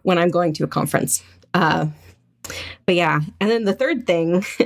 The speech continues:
<laughs> it's kind of weird, but my voice has slowed down and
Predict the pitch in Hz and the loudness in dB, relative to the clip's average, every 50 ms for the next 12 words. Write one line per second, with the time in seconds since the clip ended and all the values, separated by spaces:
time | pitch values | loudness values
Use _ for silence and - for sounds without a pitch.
0 | - - - - - - - - - 196 185 185 185 - - - - - - - | -2 -4 -8 -10 -10 -10 -14 -6 0 0 2 2 2 0 -2 -2 -2 -4 -2 -2
1 | - - - 247 262 285 277 - 196 175 170 160 160 160 175 208 247 240 - - | 0 0 2 2 2 2 0 0 0 2 2 4 4 2 2 0 -2 -6 -8 -8
2 | 175 151 - - 180 170 170 170 165 - - - - - - - - - _ _ | -8 -4 0 2 2 2 2 0 0 -2 -4 -6 -6 -10 -18 -20 -20 -20 _ _
3 | _ _ _ _ _ _ _ _ _ _ _ - 185 180 185 190 185 185 185 190 | _ _ _ _ _ _ _ _ _ _ _ 0 0 2 2 2 4 2 2 2
4 | 185 185 185 190 190 202 - - _ _ _ _ _ _ _ _ _ _ - 175 | 2 2 2 2 0 -2 -4 -10 _ _ _ _ _ _ _ _ _ _ -6 -4
5 | - - 214 233 240 196 175 170 170 - - - - - 175 170 156 - - - | -2 0 2 2 2 2 2 0 0 -2 -4 -6 -2 0 0 2 2 2 0 0
6 | - 175 165 175 185 208 214 165 185 170 160 156 156 156 160 180 220 240 240 - | 0 0 2 2 2 2 2 2 0 2 2 2 2 2 2 2 0 0 -4 -8
7 | _ _ _ _ _ _ _ _ - - - - - - - _ _ _ _ _ | _ _ _ _ _ _ _ _ -16 -16 -16 -16 -20 -20 -20 _ _ _ _ _
8 | _ _ - 175 180 175 170 175 170 170 170 170 165 165 | _ _ -2 0 2 4 4 4 4 4 2 2 2 0